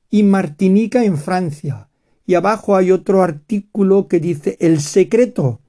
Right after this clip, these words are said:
los siete hábitos comunes de Dora Vázquez, ciento cinco años,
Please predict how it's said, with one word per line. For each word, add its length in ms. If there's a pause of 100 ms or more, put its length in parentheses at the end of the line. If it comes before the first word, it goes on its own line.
(640)
los 360
siete 680
hábitos 600
comunes 720
de 200
Dora 460
Vázquez, 720 (720)
ciento 320
cinco 440
años, 480